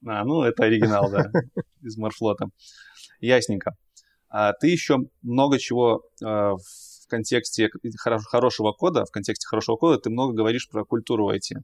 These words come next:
Speaker 1: И
Speaker 2: Мгм.
Speaker 1: как это вообще связано? Что такое культура в ай ти? И как она, э, влияет на чистоту и качество кода?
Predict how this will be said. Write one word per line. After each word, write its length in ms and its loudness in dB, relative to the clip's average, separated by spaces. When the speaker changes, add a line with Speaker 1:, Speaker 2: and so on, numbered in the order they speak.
Speaker 1:
И 80 -14
Speaker 2:
Мгм. 320 -6
Speaker 1:
как 240 -4
это 180 4
вообще 240 0
связано? 640 -2
Что 280 -12
такое 280 -2
культура 480 -2
в 60 2
ай 100 4
ти? 220 -8
И 80 -20
как 240 -4
она, 240 -2
э, 140 -6
влияет 600 0
на 260 -4
чистоту 460 -6
и 60 0
качество 380 -4
кода? 320 -10